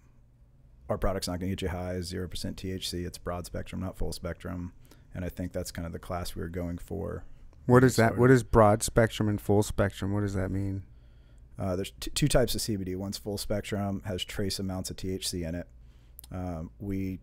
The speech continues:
Speaker 1: then take all the T H C out of it, and you're left with a broad spectrum. So it's all the cannabinoids minus T H C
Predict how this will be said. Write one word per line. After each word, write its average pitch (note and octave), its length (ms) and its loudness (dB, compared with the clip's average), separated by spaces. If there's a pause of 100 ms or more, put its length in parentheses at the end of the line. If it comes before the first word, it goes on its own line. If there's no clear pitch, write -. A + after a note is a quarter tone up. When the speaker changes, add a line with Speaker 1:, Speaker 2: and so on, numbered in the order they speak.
(100)
Speaker 1:
then F#2+ 200 -4
take F#2 200 -4
all F#2+ 140 -6
the F2 80 -8
T F#2 180 -6
H F2 140 -6
C - 200 -8
out G2 200 -6
of E2+ 120 -10
it, F2+ 60 -8
and E2+ 80 -8
you're F2 100 -10
left E2+ 200 -8
with E2+ 100 -10
a F2 40 -10
broad E2 380 -12
spectrum. E2 480 -12
So - 140 -10
it's E2+ 120 -10
all E2+ 100 -8
the F2 80 -8
cannabinoids E2 600 -8
minus E2 380 -8
T - 140 -12
H - 180 -12
C D#2+ 280 -12